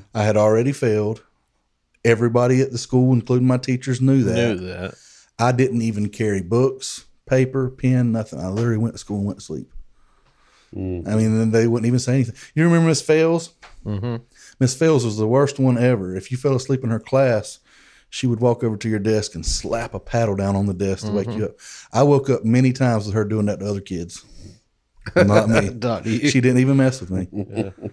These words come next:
Speaker 1: Um, so, yeah, I, I got a, quite the reputation for
Speaker 2: Yeah,
Speaker 1: that,
Speaker 2: I
Speaker 1: too.
Speaker 2: walked around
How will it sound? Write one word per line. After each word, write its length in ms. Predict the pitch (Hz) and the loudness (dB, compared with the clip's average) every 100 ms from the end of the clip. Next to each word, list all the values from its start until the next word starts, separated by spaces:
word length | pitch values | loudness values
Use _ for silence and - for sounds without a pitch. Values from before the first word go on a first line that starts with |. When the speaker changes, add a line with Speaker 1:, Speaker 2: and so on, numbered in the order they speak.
| _ - - _ _ _ - - - 92 | _ -14 -14 _ _ _ -16 -10 -8 -6
Speaker 1:
Um, 300 | 92 92 87 | -4 -6 -6
so, 180 | 85 67 | -6 -4
yeah, 400 | 90 101 90 90 - | -4 -2 -2 -4 -6
I, 60 | |
I 20 | 104 | -2
got 180 | 113 | 0
a, 60 | 104 | 0
quite 260 | - 117 92 | -2 -4 -2
the 100 | 101 | -4
reputation 640 | 101 85 - 101 98 85 | -6 -6 -6 -4 -4 -8
for 100 | 95 | -2
Speaker 2:
Yeah, 80 | 98 | -2
Speaker 1:
that, 140 | - | 0
Speaker 2:
I 40 | |
Speaker 1:
too. 60 | 120 | 0
Speaker 2:
walked 180 | 123 - | 0 0
around 480 | 113 113 107 104 | 0 0 -2 -4